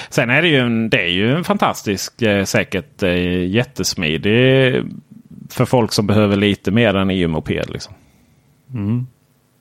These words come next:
Speaker 2: Jag undrar, hur blir det nu med den nya lagen här som, eh, trädde i kraft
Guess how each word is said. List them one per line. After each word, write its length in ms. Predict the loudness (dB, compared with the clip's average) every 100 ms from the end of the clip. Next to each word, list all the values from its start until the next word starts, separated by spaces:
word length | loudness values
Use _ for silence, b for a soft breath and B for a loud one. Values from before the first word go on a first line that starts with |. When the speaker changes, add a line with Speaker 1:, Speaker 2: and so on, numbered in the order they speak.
| _ _ B B B B
Speaker 2:
Jag 160 | 2
undrar, 240 | 2 4 4
hur 140 | 4
blir 220 | 4 2
det 80 | 4
nu 160 | 2 4
med 120 | 4
den 80 | 2
nya 160 | 2
lagen 440 | 2 2 0 0 0
här 240 | 2 0 -2
som, 280 | -2 0 2
eh, 160 | 0
trädde 220 | 0 -2
i 40 | 0
kraft 460 | -2 -4 -6 -18